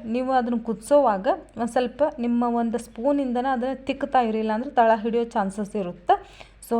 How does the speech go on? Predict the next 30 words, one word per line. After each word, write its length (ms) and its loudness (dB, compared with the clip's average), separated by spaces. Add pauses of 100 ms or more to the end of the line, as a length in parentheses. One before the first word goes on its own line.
ಹಾಗಾಗಿ 480 -2 (380)
ಸ್ಲಿಮ್ 360 0 (300)
ಅಂದ್ರೆ 180 6 (400)
ಸ್ಲೋ 240 8 (120)
ಇಡ್ರಿ 260 -2
ಗ್ಯಾಸ್, 260 4 (180)
ಏನಾಗಂಗಿಲ್ಲ. 560 -2 (500)
ಅದು 100 2 (100)
ಪೂರ 260 2 (140)
ಕರ್ರಗಾಗ್ಬೇಕು 560 4
ನೋಡ್ರಿ, 260 -4
ಅದನ್ನ 160 0 (100)
ಪೂರ 200 0 (140)
ಚಲೋತ್ನಂಗೆ 460 0
ಕುದಿಸ್ಬೇಕಾಗುತ್ತೆ 840 -6
ನೀವು 180 -2
ಇದನ್ನೆಲ್ಲ 320 -2 (100)
ಪ್ರೊಸೆಸ್ 320 -4 (120)
ಮಾಡ್ಬೇಕಂದ್ರೆ. 580 -2 (540)
ಅಂದ್ರೆ 280 4 (300)
ಈ 120 -4
ಥರ 80 4 (100)
ಎಲ್ಲ 120 4 (140)
ಮಾಡಿದ್ರೆ 460 0 (420)
ನಿಮ್ಮ 180 -2 (160)
ಒಂದು 200 2 (180)
ಕೂದಲು 340 0 (120)
ಬಿಳಿ 180 0 (140)
ಆಗಿರ್ತಾವಲ್ರಿ, 680 0
ಅದಕ್ಕೆಲ್ಲ 360 0